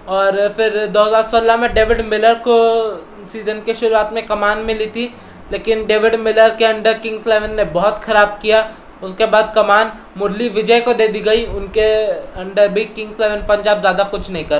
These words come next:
पाई। दो हज़ार सत्रह में ग्लेन मैक्सवेल को दी गई किंग्स इलेवन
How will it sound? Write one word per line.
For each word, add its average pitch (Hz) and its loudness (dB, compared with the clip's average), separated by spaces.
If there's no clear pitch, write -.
पाई। 151 -2
दो 214 6
हज़ार 233 4
सत्रह 220 6
में 170 -2
ग्लेन 226 4
मैक्सवेल 220 0
को 254 -2
दी 226 -6
गई 233 4
किंग्स 240 -6
इलेवन 226 0